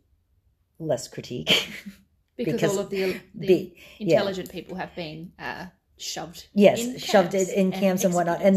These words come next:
Speaker 1: And then anybody who might still be kind of thinking, "This isn't right," of course, they're seeing what's happening 'cause they had, um,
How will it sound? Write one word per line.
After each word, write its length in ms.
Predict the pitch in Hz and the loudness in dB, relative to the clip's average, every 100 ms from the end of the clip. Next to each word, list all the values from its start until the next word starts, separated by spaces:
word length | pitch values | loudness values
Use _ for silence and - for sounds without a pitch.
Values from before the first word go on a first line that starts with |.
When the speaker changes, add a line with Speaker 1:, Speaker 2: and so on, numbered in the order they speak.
| 190 | 6
Speaker 1:
And 100 | 190 | 4
then 0 | 190 | 2
anybody 420 | 202 185 185 185 | 2 4 4 2
who 460 | 185 185 170 165 - - | 2 0 0 -4 -8 -8
might 480 | 170 170 165 160 | -4 -2 -4 -6
still 440 | - - 240 226 220 | -12 -4 2 4 4
be 380 | 196 185 180 - | 2 2 0 -4
kind 240 | 180 170 | -6 -4
of 120 | 156 | -6
thinking, 420 | 175 160 160 156 156 | -6 -8 -6 -8 0
"This 200 | 440 427 | 0 2
isn't 260 | 359 339 - | -2 -2 0
right," 300 | 311 226 - | 4 4 2
of 140 | 151 | -6
course, 300 | - 156 147 | -2 -2 -2
they're 340 | - 147 139 - - _ | -2 0 0 -6 -20 _
seeing 340 | - 349 302 214 | -4 2 4 4
what's 140 | 165 | 2
happening 280 | 165 151 156 | 0 0 -2
'cause 180 | 180 160 | -2 4
they 160 | 180 | 4
had, 400 | 165 170 156 151 - | 4 2 2 0 -2
um, 460 | 147 143 139 139 | -2 0 -2 -8